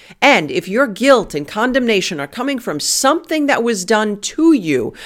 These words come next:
I want to encourage you to run into the loving arms of your Father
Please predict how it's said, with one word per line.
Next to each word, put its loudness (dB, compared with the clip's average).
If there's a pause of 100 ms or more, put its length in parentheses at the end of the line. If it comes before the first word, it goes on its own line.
(120)
I 2
want 4
to 2
encourage 4
you 0
to -8
run 4
into -4
the 0
loving 0
arms -6
of -12
your -2
Father -2